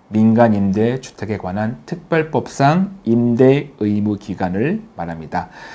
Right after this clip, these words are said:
그 임대 의무 기간 종료 전에 같은 임대 사업자에게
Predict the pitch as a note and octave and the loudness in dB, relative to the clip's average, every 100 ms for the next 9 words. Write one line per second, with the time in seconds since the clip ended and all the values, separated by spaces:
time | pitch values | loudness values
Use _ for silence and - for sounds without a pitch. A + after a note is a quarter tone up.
0 | - - F3 F3 E3+ F3 C#3+ D3+ D3 D3+ | -20 0 8 10 10 8 4 2 6 8
1 | D3+ D#3 C#3 B2+ C3 A#2+ A2 A#2+ B2+ B2+ | 8 8 2 2 2 0 0 0 -2 -4
2 | - B2+ C#3 C#3 - G#2+ G2 A#2 G#2 E2+ | -6 -2 0 -2 -2 -4 0 0 0 -4
3 | - - - _ - C3 - E3 B2+ A#2+ | -14 -20 -20 _ -2 0 4 2 4 2
4 | B2+ B2+ B2+ G#2+ G#2+ - A2+ G#2 G2 A2 | 4 2 2 0 -2 -2 -2 0 0 4
5 | A2 A2 | 4 4